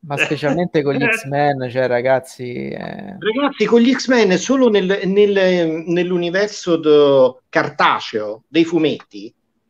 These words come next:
Speaker 3: lo sapete che ci sono tre Fenici diverse?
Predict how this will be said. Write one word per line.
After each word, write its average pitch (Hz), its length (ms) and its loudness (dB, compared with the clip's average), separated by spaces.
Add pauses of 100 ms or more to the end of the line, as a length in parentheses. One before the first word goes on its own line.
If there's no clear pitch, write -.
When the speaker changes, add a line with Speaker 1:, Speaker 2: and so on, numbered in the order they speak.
(200)
Speaker 3:
lo 147 140 -6
sapete 254 440 2
che 175 120 2
ci 165 140 -4
sono 147 460 0
tre 170 480 2 (320)
Fenici 160 680 0
diverse? 139 760 0